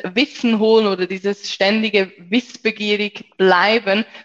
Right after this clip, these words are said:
dann schlussendlich auch so der Schlüssel zu deinem oder zu eurem Erfolg war? Weil du hast dich als achtzehnjährigen beschrieben, und, äh, dass es eigentlich auch nicht die perfekte Startsituation war.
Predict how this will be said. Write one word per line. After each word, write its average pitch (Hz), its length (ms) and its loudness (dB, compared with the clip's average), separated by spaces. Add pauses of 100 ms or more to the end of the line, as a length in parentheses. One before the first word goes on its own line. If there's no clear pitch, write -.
dann 202 220 2
schlussendlich 196 800 -2
auch 185 280 2
so 196 280 -4
der 185 120 -2
Schlüssel 214 580 -2
zu 196 540 -4
deinem 202 420 0
oder 180 260 -6
zu - 140 -8
eurem 196 360 0
Erfolg 185 640 0
war? 185 300 4
Weil 170 140 2
du 185 60 -4
hast - 240 -6 (400)
dich 220 200 0
als 190 140 0
achtzehnjährigen 190 840 0
beschrieben, 226 720 -2 (500)
und, 190 520 4
äh, 175 260 2
dass 180 160 -2
es 180 100 -4
eigentlich 180 520 -2
auch 165 220 2
nicht 202 280 -4
die 185 120 -6
perfekte 185 840 -2
Startsituation 208 1400 -2
war. 180 360 4